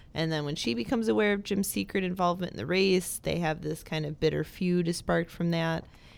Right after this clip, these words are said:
And it is a super funny, dark glimpse into, <laughs> like, the cutthroat world of student elections.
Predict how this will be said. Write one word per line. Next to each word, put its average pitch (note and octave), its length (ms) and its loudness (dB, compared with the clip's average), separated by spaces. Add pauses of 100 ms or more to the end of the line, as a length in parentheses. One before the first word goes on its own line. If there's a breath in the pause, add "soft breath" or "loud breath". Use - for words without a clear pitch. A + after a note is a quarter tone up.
(300 soft breath)
And F#3+ 480 2
it A3 100 8
is C4 160 4
a A#3+ 100 2
super B3 400 2
funny, F#3+ 840 0 (220)
dark F#3+ 380 2
glimpse G3 640 2
into, F#3 800 4
<laughs> A#3+ 40 2
like, C#4+ 360 4
the C4 100 0
cutthroat - 800 4
world G#3 420 8 (220 loud breath)
of G#3 160 2
student A3 380 2
elections. C4+ 680 4